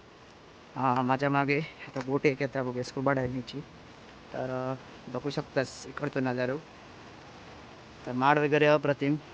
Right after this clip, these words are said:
आणि संध्याकाळचे फोटोशूट तुम्ही केलात ना, तर अप्रतिम अशी फोटोशूट तुमका करूक गावते ती चिवला बीचला. तर तुमका मी आता बॅक साईडने दाखवतोय कसा काय चिवला बीच हा जवळून. तर मंडळी, आता आम्ही जातो पुढे. इकडे बघू शकतास या साईडला या चिवला बीच,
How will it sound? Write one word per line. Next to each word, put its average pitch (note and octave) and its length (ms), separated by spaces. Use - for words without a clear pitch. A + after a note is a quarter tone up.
आणि C#3 280
संध्याकाळचे D3+ 800
फोटोशूट D3+ 380
तुम्ही D#3 260
केलात D3+ 260
ना, C#3 140
तर C#3 220
अप्रतिम D3 320
अशी C#3 160
फोटोशूट C#3+ 440
तुमका C#3+ 200
करूक D3 240
गावते B2+ 260
ती C3+ 60
चिवला B2+ 280
बीचला. B2+ 280
तर - 100
तुमका C3+ 220
मी C#3+ 120
आता C#3+ 140
बॅक C#3 180
साईडने D3 260
दाखवतोय C#3 400
कसा D3 160
काय D3 120
चिवला D3 260
बीच C#3+ 200
हा C#3 100
जवळून. C3+ 320
तर C#3+ 80
मंडळी, D#3 320
आता D#3+ 180
आम्ही D#3+ 120
जातो D#3 200
पुढे. D#3 380
इकडे D3 220
बघू D3 200
शकतास D3 500
या C#3 100
साईडला C#3 420
या C3+ 100
चिवला D3+ 240
बीच, D3 180